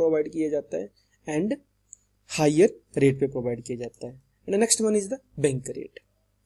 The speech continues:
Okay, this is a standard rate। Okay, this is a standard rate which आरबीआई provide long term loan, आरबीआई provide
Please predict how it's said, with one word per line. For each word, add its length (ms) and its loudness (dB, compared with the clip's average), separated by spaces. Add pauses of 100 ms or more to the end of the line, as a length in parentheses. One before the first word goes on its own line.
(200)
Okay, 160 -4 (420)
this 200 0 (100)
is 100 2
a 60 6
standard 560 6
rate। 260 6 (600)
Okay, 180 0 (440)
this 300 0
is 140 0
a 20 2 (680)
standard 600 6
rate 260 6 (360)
which 200 4 (360)
आरबीआई 460 6 (100)
provide 440 6 (1000)
long 200 10 (200)
term 260 4
loan, 240 0 (600)
आरबीआई 400 2
provide 360 2